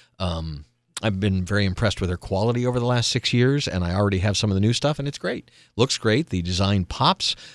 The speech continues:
Please make an order. Um, if you order seventy-five dollars or more, you can get free shipping. And the shipping's not bad. It's priority mail, by the way. You get it really quick. So anyway,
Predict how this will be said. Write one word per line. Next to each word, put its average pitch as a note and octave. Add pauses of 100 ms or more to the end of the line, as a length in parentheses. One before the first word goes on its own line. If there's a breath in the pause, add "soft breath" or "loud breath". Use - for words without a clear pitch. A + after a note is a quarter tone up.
(160 loud breath)
Please A#2
make G#2+
an G#2+
order. G#2
Um, E2 (100)
if F2
you F#2
order F#2
seventy-five G2+
dollars F2+
or G2
more, G2+
you C#3
can C3+
get C#3
free C#3+
shipping. F#2+ (200 loud breath)
And C3
the C3+
shipping's E3+
not G2
bad. G#2+
It's D#2
priority F2+
mail, D#2
by -
the -
way. - (420 soft breath)
You F2+
get F2
it -
really C2+
quick. - (420 soft breath)
So D3
anyway, G#2+